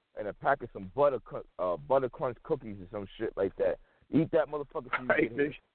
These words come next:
Speaker 1: Smoking all that shit when you here. Smoke and all
Speaker 2: Hell
Speaker 1: that when you
Speaker 2: no,
Speaker 1: here,
Speaker 2: nigga.
Speaker 1: bro. So that, then, ah, it sucks. And that's what I'm trying to get, get, uh, Clean to understand. You a liability now, my nigga. Like, you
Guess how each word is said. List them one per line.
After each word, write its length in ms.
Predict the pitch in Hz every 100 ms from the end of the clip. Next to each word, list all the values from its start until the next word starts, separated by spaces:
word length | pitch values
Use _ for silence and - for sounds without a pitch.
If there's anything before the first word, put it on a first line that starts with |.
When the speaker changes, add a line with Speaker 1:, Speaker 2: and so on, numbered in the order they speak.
| - _
Speaker 1:
Smoking 300 | 135 175 160
all 80 | 165
that 160 | 160 175 -
shit 80 | 131
when 160 | 202
you 60 | 127
here. 280 | 135 110 - _ _ - - - _ _ _ _ _ _ _ _ _ _ -
Smoke 220 | 156 226 -
and 100 | 170
all 120 | 156
Speaker 2:
Hell 80 | 131
Speaker 1:
that 80 |
when 120 | 123 -
you 60 |
Speaker 2:
no, 60 | 107
Speaker 1:
here, 240 | 190 156
Speaker 2:
nigga. 80 | 147
Speaker 1:
bro. 140 | 143 113 _ _ _ _ _ _ _ _ _ _ _ _ _ _ _ - 104
So 140 | 123
that, 140 | 120 117
then, 280 | 143 135 - -
ah, 300 | 135 107 101
it 140 | 139 - -
sucks. 180 | 69 - _ _ _
And 140 | - 202
that's 140 | 240
what 100 | 202
I'm 60 | 214
trying 220 | 196 165
to 40 |
get, 100 | 151 131 _ _ 131
get, 140 | 123 -
uh, 320 | 120 117 101 - _ _ _ _ _ _ _ _
Clean 260 | - 160 156
to 120 | 117
understand. 460 | 139 - 151 151
You 120 | 139 190
a 20 |
liability 580 | 131 127 87 120 135 110
now, 240 | 101 95
my 140 | 92
nigga. 200 | 92 104
Like, 160 | 107 101
you 100 | 151